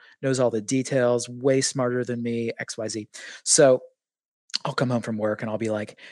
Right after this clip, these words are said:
"Hey, so-and-so told me they're going to the Caribbean on vacation." And she'll be like, "Oh, that's cool. Who are they going with?" And I'll be like, "I don't know." She'll be like, "Well, what island?" "I don't know, Elena." "Okay, cool. Like, what are they gonna be doing there? Do you know the dates they're going?" Like, "I don't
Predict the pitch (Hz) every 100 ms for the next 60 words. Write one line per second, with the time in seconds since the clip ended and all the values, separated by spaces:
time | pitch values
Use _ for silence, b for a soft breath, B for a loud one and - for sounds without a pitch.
0 | B 170 180 139 160 185 180 143 135 143
1 | 139 135 139 135 135 131 - 131 151 123
2 | 104 110 113 120 135 - 185 _ _ _
3 | _ - 127 143 135 131 - 190 220 269
4 | - 143 127 147 - - 180 175 170 196
5 | 131 104 117 - _ 131 120 123 113 131
6 | 120 156 110 - - _ _ _ - 143
7 | 143 135 143 156 165 180 135 117 - _
8 | - 123 131 160 196 104 101 143 - _
9 | _ _ 165 175 160 - 233 131 131 147
10 | 156 160 165 151 135 156 185 113 104 101
11 | 131 127 120 120 - 123 117 127 139 120
12 | - 135 151 151